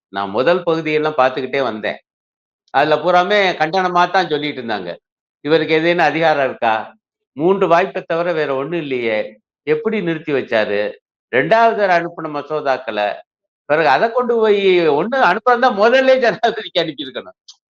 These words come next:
Speaker 1: இன்னைக்கு அ-, அதைத்தான் அவங்க கேக்குறாங்க. மூணு வாய்ப்புனா, ஒண்ணு ஒப்புதல் கொடு, இல்லாட்டி திருப்பி அனுப்பு, இல்லாட்டினா அப்பவே ஜனாதிபதிக்கு அனுப்பியிருக்கணும். நீ திருப்பி அனுப்பிட்டு, திருப்பி அனுப்புனது ரெண்டாவது தடவை அவங்க சட்டசபை நிறைவேற்றினா, அதை கொண்டு போய் ஜனாதிபதிக்கு அனுப்புனா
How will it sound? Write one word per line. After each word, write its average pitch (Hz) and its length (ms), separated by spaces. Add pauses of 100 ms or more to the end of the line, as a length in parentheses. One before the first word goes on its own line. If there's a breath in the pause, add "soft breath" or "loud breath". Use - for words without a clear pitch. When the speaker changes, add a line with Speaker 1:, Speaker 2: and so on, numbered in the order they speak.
(160)
Speaker 1:
இன்னைக்கு 147 300
அ-, 160 40
அதைத்தான் 208 340
அவங்க 185 260
கேக்குறாங்க. 156 260
மூணு 180 420
வாய்ப்புனா, 208 440
ஒண்ணு 220 440 (220)
ஒப்புதல் 196 400
கொடு, 202 200
இல்லாட்டி 196 320
திருப்பி 202 300
அனுப்பு, 202 300
இல்லாட்டினா 254 260
அப்பவே 240 600 (260)
ஜனாதிபதிக்கு 190 480
அனுப்பியிருக்கணும். 135 800
நீ 254 220
திருப்பி 320 380
அனுப்பிட்டு, 262 560
திருப்பி 330 420
அனுப்புனது 285 360
ரெண்டாவது 269 480
தடவை 240 480 (200)
அவங்க 214 340
சட்டசபை 240 520
நிறைவேற்றினா, 233 420
அதை 247 400
கொண்டு 320 200
போய் 302 120
ஜனாதிபதிக்கு 269 440
அனுப்புனா 262 340